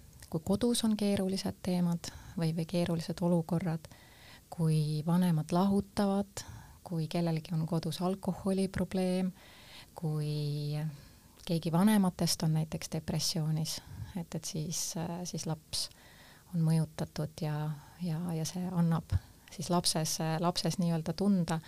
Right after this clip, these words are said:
Ja tihtipeale mitte niimoodi, et, et, äh, laps tuleb kooli ja ütleb, et ma ei saa õppida sellepärast, et ma muretsen oma ema pärast, kes on depressioonis,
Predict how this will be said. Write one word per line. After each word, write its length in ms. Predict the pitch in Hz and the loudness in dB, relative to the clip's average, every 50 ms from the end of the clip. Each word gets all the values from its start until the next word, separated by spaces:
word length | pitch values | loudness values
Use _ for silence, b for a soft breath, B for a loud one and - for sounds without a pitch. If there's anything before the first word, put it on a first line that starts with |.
| b b b b b b b b - | b b b b b b b b -6
Ja 60 | 170 | 0
tihtipeale 600 | - 208 208 - - 175 - 190 196 190 175 165 | 2 2 2 4 2 2 4 6 6 8 8 8
mitte 280 | 165 185 185 - 185 180 | 6 6 4 4 4 6
niimoodi, 480 | 180 190 208 208 196 170 160 - 165 | 8 10 10 10 10 8 6 4 2
et, 260 | 151 151 156 - - b b b b b b b - | 0 0 -2 -8 -18 b b b b b b b 0
et, 360 | 180 156 151 - - - - | 0 0 0 -2 -6 -2 0
äh, 180 | 156 147 151 147 147 | 2 2 4 4 4
laps 240 | 160 170 - - - | 4 4 4 2 2
tuleb 160 | 170 165 - - | 2 0 2 4
kooli 340 | - 190 185 175 165 151 151 | 6 6 8 8 8 6 4
ja 60 | 147 | 2
ütleb, 180 | - - 160 - | 0 -2 -2 -2
et 140 | - - 170 | 0 2 4
ma 80 | 175 190 | 4 6
ei 80 | 180 | 4
saa 140 | 185 175 180 190 | 4 4 2 2
õppida 380 | 190 - - 170 165 - 165 151 | 0 0 -2 -2 0 2 2 2
sellepärast, 560 | 170 165 165 160 - 156 156 147 - - - | 4 2 2 2 2 0 0 -2 -2 -2 -4
et 160 | 156 - - | -4 0 2
ma 80 | 165 160 | 4 6
muretsen 440 | 170 175 175 170 160 - - 175 170 | 6 6 6 4 4 2 2 4 4
oma 140 | 180 185 185 | 6 6 8
ema 140 | 202 196 180 165 | 8 8 6 6
pärast, 320 | 180 175 175 180 - - | 6 4 4 4 2 0
kes 180 | - - - 170 | -2 0 2 4
on 80 | 185 175 | 4 4
depressioonis, 720 | 202 196 - - 190 180 - - 226 226 240 214 175 170 | 4 2 2 2 2 4 4 4 6 6 6 6 4 2